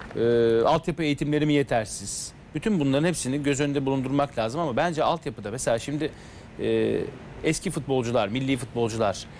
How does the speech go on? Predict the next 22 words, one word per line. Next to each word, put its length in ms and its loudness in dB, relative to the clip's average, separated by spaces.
herkes 360 0
kısa 220 -2
yoldan 360 0
futbolu 340 0
bıraktıktan 520 0
sonra 360 -4
işte 140 -8
bir 100 0
iki 140 -2
yerde 220 4
yorumculuk, 440 0
gazetecilik 500 -4
yaparım 360 -2
veya 180 4
antrenörlüğe 540 0
kapağı 300 0
atarım, 320 -2
bir 60 0
yerde 320 2
Süper 320 0
Lig'de 180 -6
çalışırım. 480 -2